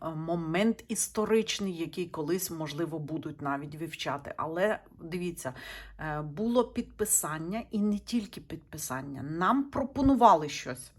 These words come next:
До речі, нам щось пропонували.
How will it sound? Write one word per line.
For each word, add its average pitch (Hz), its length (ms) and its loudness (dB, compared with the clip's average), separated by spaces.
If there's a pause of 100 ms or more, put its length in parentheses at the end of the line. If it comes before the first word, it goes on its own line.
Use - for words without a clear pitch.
(140)
До 185 200 2
речі, - 360 -2 (200)
нам 165 220 0
щось 240 340 0
пропонували. 202 840 0